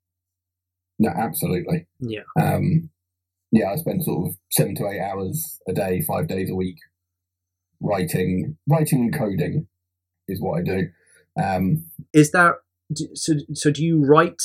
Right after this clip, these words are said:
Speaker 2: and code, or do you write coding? I, I misheard you.
Speaker 1: So I write the content for the site,
Speaker 2: Mm.
Speaker 1: and I also write, write the code
Speaker 2: Mm.
Speaker 1: that supports it and displays it.
Speaker 2: Sure.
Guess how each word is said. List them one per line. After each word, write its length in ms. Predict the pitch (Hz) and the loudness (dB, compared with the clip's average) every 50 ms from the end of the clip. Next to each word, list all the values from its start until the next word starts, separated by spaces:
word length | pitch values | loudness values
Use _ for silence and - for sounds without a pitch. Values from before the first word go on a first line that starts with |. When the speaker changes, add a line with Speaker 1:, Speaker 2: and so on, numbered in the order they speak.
| - - | -2 2
Speaker 2:
and 280 | 156 156 160 165 175 175 - | 4 4 6 4 2 -2 -4
code, 420 | - - 190 190 202 220 226 220 - - | -2 0 2 6 6 6 4 2 0 4
or 180 | 160 151 147 | 6 6 6
do 120 | 143 - 151 | 6 4 2
you 260 | 151 151 147 147 135 | 2 2 2 4 6
write 280 | 127 147 147 147 143 - - | 6 8 8 6 4 0 -6
coding? 380 | - - 131 123 - 110 107 104 | -2 0 0 0 0 -2 -6 -8
I, 220 | 104 120 - - | -10 -10 -8 -6
I 20 | 110 | -6
misheard 460 | 113 113 110 - - 110 104 104 - | -4 -4 -6 -6 -6 -8 -8 -8 -10
you. 120 | 101 98 _ _ _ _ _ _ _ _ _ - | -16 -18 _ _ _ _ _ _ _ _ _ 2
Speaker 1:
So 240 | - - 135 113 113 | 4 4 4 4 2
I 120 | 110 110 110 | 0 -2 -2
write 320 | 110 110 123 120 113 - - | -2 -2 -2 -2 -4 -6 -6
the 80 | - - | -6 -2
content 560 | - - 151 147 127 - - - 98 - 160 - - - _ _ - | 2 4 4 4 4 2 -2 -2 -2 -4 -6 -6 -10 -12 _ _ -6
for 80 | 156 | -2
the 80 | 165 165 | 0 0
site, 480 | 156 - - - 117 120 160 - - - _ - | 0 2 0 0 0 -2 -4 -6 -12 -10 _ 0
Speaker 2:
Mm. 260 | 143 131 123 113 110 101 | 2 2 2 2 -2 -2
Speaker 1:
and 160 | 98 95 95 | -2 -2 0
I 140 | 95 107 104 | -2 -2 -2
also 400 | - 113 110 104 - - - 98 | -2 -2 -2 0 0 -2 -2 -2
write, 320 | 98 101 98 104 107 - _ _ - | -2 -2 -4 -4 -6 -8 _ _ -8
write 340 | 95 101 185 185 - 110 - - | -2 0 0 2 0 0 -4 -6
the 100 | 110 - | -6 -6
code 400 | - - 110 95 95 98 156 151 - _ _ _ _ _ _ _ - | -2 -2 -2 0 0 -2 -2 -4 -4 _ _ _ _ _ _ _ -8
Speaker 2:
Mm. 360 | 123 123 120 113 107 104 92 _ - | -6 -4 -4 -4 -6 -10 -12 _ -8
Speaker 1:
that 180 | - 95 82 80 | -6 -6 -6 -4
supports 480 | - - - - - 107 - - - | -4 -4 -4 -2 -2 -2 -2 -2 -2
it 120 | - 87 - | -2 0 0
and 100 | 107 95 | 0 0
displays 440 | - - - - - 87 87 - - | 0 -2 -2 -2 -2 -2 -2 -4 -8
it. 140 | - - - - - - - - | -10 -12 -16 -18 -20 -20 -18 -14
Speaker 2:
Sure. 340 | - - 131 113 92 - | -8 -4 -2 -2 -2 -4